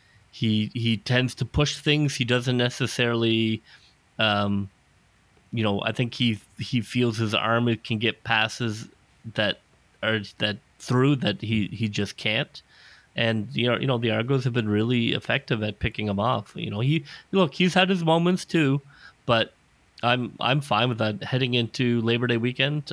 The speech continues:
um, I would much rather face him. And I don't think we can <laughs> forget Hamilton's drop touchdown as well,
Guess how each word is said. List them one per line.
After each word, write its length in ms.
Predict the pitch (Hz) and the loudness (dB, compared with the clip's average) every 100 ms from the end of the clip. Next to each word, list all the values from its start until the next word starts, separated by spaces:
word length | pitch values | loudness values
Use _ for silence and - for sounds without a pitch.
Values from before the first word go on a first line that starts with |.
| - | -4
um, 400 | 127 107 104 110 _ - _ - | -2 0 -2 -6 _ -20 _ -2
I 80 | 113 | 0
would 120 | 107 | 2
much 200 | 107 - | 0 0
rather 280 | 113 107 101 | 0 0 -2
face 320 | - 104 - | 0 -2 -2
him. 280 | 104 101 - | -2 -2 0
And 340 | 131 139 135 - - _ _ - | 2 2 0 -8 -20 _ _ 0
I 120 | 139 | 2
don't 180 | 151 170 | 2 0
think 140 | 170 | 2
we 120 | 151 | 2
can 380 | 143 139 123 117 | 2 2 2 0
<laughs> 180 | - 170 | 0 -2
forget 600 | - 160 - 147 - - - - - | 0 0 2 0 -2 -6 -16 -14 0
Hamilton's 720 | 147 143 165 - - 135 117 | 2 2 0 -4 -2 -2 -2
drop 360 | - 123 - | 0 0 0
touchdown 580 | - 143 - 107 101 101 | -4 -4 -2 0 0 0
as 180 | 107 104 | -4 -2
well, 300 | 107 107 98 | 0 0 -2